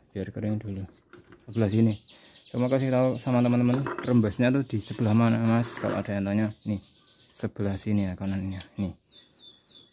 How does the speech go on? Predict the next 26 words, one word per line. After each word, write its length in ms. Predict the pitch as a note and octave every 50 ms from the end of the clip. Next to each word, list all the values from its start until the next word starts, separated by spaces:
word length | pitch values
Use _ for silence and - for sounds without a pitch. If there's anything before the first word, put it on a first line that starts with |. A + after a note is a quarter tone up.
| _ _ _ _ - -
Kisi-kisinya 800 | C#3 A#2+ - C3+ B2 C3 A#2+ A2+ C#3 C3 C3 C3 C#3 D3+ D#3 D3+
kayak 320 | - C#3 B2 G2+ G2+ A2+
kelihatan 400 | C#3+ C3+ C3 B2+ C#3 C3 C3 B2+
penyok 400 | - C#3+ C#3+ D#3 D3+ - - C#3+
gitu 80 | C3+ C#3+
loh, 160 | C3 A#2+ A2
teman-teman. 400 | A2+ A2+ A2+ A2+ A#2 B2+ B2 A#2 - - - - A#2+
Ada 560 | A2 G#2+ - A2+ G#2+ G#2 G#2 G#2 G#2 G2+ G2
kayak 240 | G#2 G#2 G#2 G2+ G2
penyok. 260 | G#2 G#2+ A2 G#2+ - A2
Mungkin, 480 | A2+ A2+ A#2 B2+ B2+ B2 B2 B2+ A#2+ - - - - _ - _ _ - _ - -
ya, 160 | C#3 C#3+ D3 D3 -
pemakaian, 480 | C3+ C3 C3 B2+ A2+ A#2+ A#2 A2+ A2
umur 240 | G#2+ A2+ A#2 A#2+ A2
pemakaian 480 | A2+ A2+ A#2 A2 A2 G#2+ A2 A2 A2 G#2
lah 80 | G2+ G2+ A2
udah. 320 | G2+ - G2+ F2 - - - - - - - - - - - - - - - - - - - - - - -
delapan 240 | G2+ F2+ G#2 G#2
tahun 200 | G#2 G#2+ A2+ A#2 A#2
ya 100 | G#2+ G2+ F#2+
ini 320 | - G2+ G#2+ G#2+ G#2 G#2 G#2 G#2
mungkin, 240 | G#2 G#2+ G2+ A#2 A#2
atau 240 | A2 G#2+ G#2 A2+ A2 G#2 -
bisa 160 | A2 A#2+ A2
jadi 320 | - G#2+ - - G#2 -
keuntalan 720 | - A2 G#2 G#2+ G#2+ A2 G#2+ G#2+ G2+ G#2+ G#2+ G#2+ G#2 F#2+